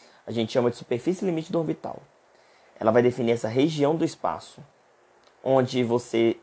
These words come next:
tem uma maior possibilidade de encontrar o elétron. Lembra, é a resolução daquela função π ao quadrado de probabilidade de encontrar o, o elétron. Então, a gente diz que dentro dessa região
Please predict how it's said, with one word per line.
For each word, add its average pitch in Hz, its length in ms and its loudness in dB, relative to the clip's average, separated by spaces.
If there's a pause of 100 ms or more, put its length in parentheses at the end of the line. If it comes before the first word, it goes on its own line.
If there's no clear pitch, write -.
tem 113 140 -4
uma 110 140 -2
maior 113 420 2
possibilidade 120 1040 -2
de 131 160 -8
encontrar 123 580 -4
o 135 60 0
elétron. 104 400 -4 (540)
Lembra, 120 520 4 (300)
é 107 80 -2
a 107 40 0
resolução 123 920 2
daquela 175 360 0
função 170 800 0
π 180 460 -4
ao 196 100 2
quadrado 98 600 0 (680)
de 113 280 -2
probabilidade 131 840 4
de 123 120 -6
encontrar 120 500 -2
o, 117 260 0
o 123 60 4
elétron. 113 320 2
Então, 117 200 -4
a 131 80 0
gente 135 200 -6
diz 139 240 -6
que 110 300 0 (340)
dentro 175 640 2
dessa 139 300 0
região 113 640 0